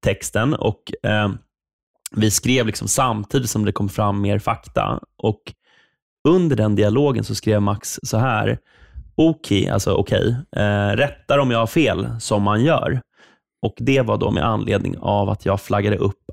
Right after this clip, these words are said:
att han nog var fel ute angående, eh, grejer i hans text. Och senare, när det då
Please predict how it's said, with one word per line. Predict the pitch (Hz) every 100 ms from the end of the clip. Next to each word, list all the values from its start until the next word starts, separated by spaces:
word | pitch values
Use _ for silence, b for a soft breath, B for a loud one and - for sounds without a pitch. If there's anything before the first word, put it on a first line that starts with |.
| -
att | 104 101 - - - _ _ _ -
han | - 104 101
nog | 101 98
var | 95 104
fel | - - 104 104 -
ute | 165 107 - -
angående, | 113 62 55 - - 50 50 -
eh, | - - - - 50 - 107
grejer | 101 95 85
i | -
hans | - -
text. | - 165 - - - b b b b b b -
Och | 139
senare, | - 180 170 165 208 214 - _ _ _ -
när | 120 120 117 113 113 110 107
det | - 107 98 -
då | 101 98 95